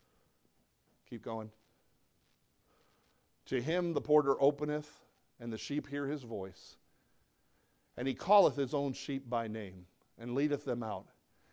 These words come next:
And when he putteth forth his own sheep, he goeth before them, and the sheep follow him, for they know his voice.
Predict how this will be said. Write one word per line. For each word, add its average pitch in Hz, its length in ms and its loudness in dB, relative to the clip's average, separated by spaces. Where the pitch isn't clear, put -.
And 127 80 -2
when 143 80 2
he 135 80 2
putteth 160 300 2
forth 170 440 2
his 135 160 -2
own 151 200 0
sheep, 143 420 -6
he 139 140 -8
goeth 160 360 6
before 143 400 2
them, 92 300 -8
and 127 100 -4
the 123 60 -2
sheep 165 300 -6
follow 139 400 4
him, 104 240 -8
for - 100 -14
they 143 140 -8
know 131 180 -6
his 104 120 -6
voice. 95 500 -14